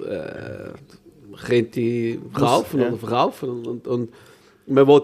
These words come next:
Speaker 1: dem ja nicht irgendwie, also mir geht's immer so, und dann, man will ja dem irgendwie nicht, äh,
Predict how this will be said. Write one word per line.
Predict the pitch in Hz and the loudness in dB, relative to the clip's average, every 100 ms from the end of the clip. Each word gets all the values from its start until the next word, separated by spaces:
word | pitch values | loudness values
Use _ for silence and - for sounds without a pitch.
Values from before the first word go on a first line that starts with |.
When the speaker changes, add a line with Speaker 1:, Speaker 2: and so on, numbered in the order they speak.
| 147 | 8
Speaker 1:
dem | 131 131 | 6 8
ja | 135 131 | 8 8
nicht | 131 | 4
irgendwie, | 131 123 123 127 123 120 110 - _ _ _ _ _ _ - | 6 4 4 2 2 2 -2 -12 _ _ _ _ _ _ -20
also | - | -10
mir | 110 151 | -4 -4
geht's | 277 - | -4 -8
immer | 247 254 | -10 -10
so, | - 131 | -10 -10
und | 110 - | -10 -6
dann, | 117 113 | -6 -4
man | 113 | -4
will | 123 117 | -4 -6
ja | 127 | -2
dem | 123 117 | -2 0
irgendwie | 117 117 117 | -4 -4 -2
nicht, | 120 117 117 | 0 0 2
äh, | 113 110 | 4 4